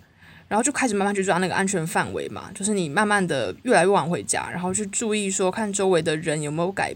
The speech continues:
变，或者路人有没有变少等等之类的。如果觉得没有太大的差别，那其实我觉得晚回家也是没有问题的。总归一句，如果你是很谨慎的人，或者你在当地停留的时间比较少，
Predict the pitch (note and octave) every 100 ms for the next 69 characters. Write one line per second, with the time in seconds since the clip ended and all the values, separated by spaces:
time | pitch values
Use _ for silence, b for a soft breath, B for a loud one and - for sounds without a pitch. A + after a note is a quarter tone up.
0 | - D3 G2 B B B G#3 G3 C#3+ D#3+
1 | F#3+ A3+ F3 D#3+ D#3 E3+ G#3 E3+ - D3+
2 | D3+ D3+ B2+ - C#3 A2 - - - B
3 | B - C4+ G#3+ F#3 G3+ A3 E3+ E3+ F3
4 | C#3 - D#3 E3 - F2 G3 B B D#4
5 | C#4+ G#3 E3+ D#3+ E3+ E3+ D#3+ E3+ D#3+ G3
6 | F3+ C#3+ F3+ F3+ C3+ C#3 A#2+ - - -
7 | - - - - b b b _ - G3+
8 | A3+ C4 G3+ G3+ G#3+ G2 G#3+ C#4+ B3+ A#3
9 | A3+ G3+ G3 D#3+ G3+ F3+ A2+ F#2 C2+ -
10 | B B D4 A3 D#3+ G#3+ F#3+ G3+ G#3 F#3
11 | D#3 D#3+ D3+ E3 E3 F3 F#3 F3+ F3+ -
12 | - -